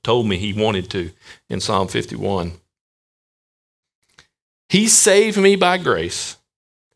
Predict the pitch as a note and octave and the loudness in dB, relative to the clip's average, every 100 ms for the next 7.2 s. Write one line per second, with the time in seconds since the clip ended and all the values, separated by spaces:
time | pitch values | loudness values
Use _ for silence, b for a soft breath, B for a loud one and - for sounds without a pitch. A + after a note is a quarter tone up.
0 | _ _ B B B - F#2+ C3 A3 C#4+ | _ _ B B B -6 -2 0 2 4
1 | B3+ G3+ B3+ F3 E2+ - C#3+ A3 A#3 A3+ | 4 4 4 4 0 0 2 4 2 2
2 | A3+ C4 C#4 D3+ F#3 E3 F3 G#3+ G3 - | 2 2 2 0 -2 0 2 2 0 -2
3 | - C#4+ C#4+ C4 G#3 G#3+ D4+ G#3+ B3+ - | -2 2 2 0 0 2 2 2 0 0
4 | G#3+ G#3+ A3+ - G3 F#3+ C3+ F#3 D#3+ A#2 | 2 2 0 -2 0 0 0 0 0 -2
5 | - - _ _ _ _ C#3+ C#3+ B2+ G#2 | -6 -18 _ _ _ _ 0 2 2 0
6 | - - C#4 B3+ B3 G3+ G3 B3+ C#3+ G2 | -4 0 2 4 2 4 4 4 4 2
7 | F#2 | -4